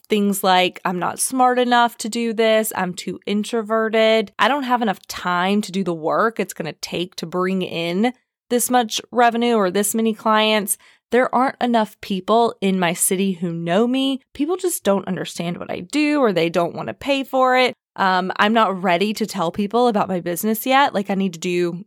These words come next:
X, Y, and Z first, like, get a website, print business cards, get a logo, like, whatever they think they need."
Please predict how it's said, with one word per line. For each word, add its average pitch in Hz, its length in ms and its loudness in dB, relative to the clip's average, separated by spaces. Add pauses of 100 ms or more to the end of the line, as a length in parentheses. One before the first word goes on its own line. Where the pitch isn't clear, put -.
(120)
X, 190 240 -4
Y, 180 120 2
and 180 140 0
Z 180 160 -4
first, - 360 -6
like, - 160 -10
get 196 100 0
a 190 60 2
website, 151 480 -2
print 220 260 -2
business 185 300 -4
cards, 202 320 -6
get 247 160 -2
a 240 40 2
logo, 170 440 2
like, 170 180 -4
whatever 220 340 2
they 214 140 2
think 190 240 -4
they 175 140 -4
need." 196 400 -6